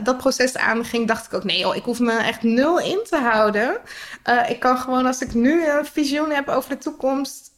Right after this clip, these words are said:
mag ik het ook nu al doen. Dus op een gegeven moment had ik inderdaad zo'n visioen. Ja, visioen klinkt ook raar, maar zo'n fantasietje.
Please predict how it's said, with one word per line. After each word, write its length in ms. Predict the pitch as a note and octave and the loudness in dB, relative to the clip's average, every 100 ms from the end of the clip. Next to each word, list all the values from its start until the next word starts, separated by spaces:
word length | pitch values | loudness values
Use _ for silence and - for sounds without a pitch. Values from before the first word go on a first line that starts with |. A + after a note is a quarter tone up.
| - | -4
mag 140 | - | -4
ik 60 | - | -2
het 100 | - | -2
ook 80 | D4 | 2
nu 140 | D4 D#4+ | 4 4
al 160 | G3 | 2
doen. 380 | G3 G3 A#3 - _ - - - | -2 -8 -10 -14 _ -20 -20 -6
Dus 140 | A#3+ | 0
op 60 | B3+ | 0
een 60 | B3+ | 2
gegeven 240 | C#4 C4 | 0 0
moment 200 | A3 A#3+ | 2 2
had 100 | A#3+ | 0
ik 80 | A#3+ | -2
inderdaad 400 | A3+ A3 A3+ A3 | -2 0 0 0
zo'n 220 | - G#3 | -4 -6
visioen. 720 | G#3+ B3 G#3 A#3+ C#4+ C#4 C4 - | -6 -4 -2 0 0 0 0 -4
Ja, 220 | F#3+ F#3 | -6 -6
visioen 440 | - F#3+ - G#3+ G#3 | -6 -6 -2 0 0
klinkt 300 | G#3 G#3 G3+ | -2 -2 -4
ook 100 | - | -2
raar, 200 | F#3+ G#3 | 0 2
maar 100 | G#3+ | 0
zo'n 120 | A#3 | 2
fantasietje. 760 | B3+ A3+ - B3+ B3+ A#3 A3 | 2 0 0 0 2 2 2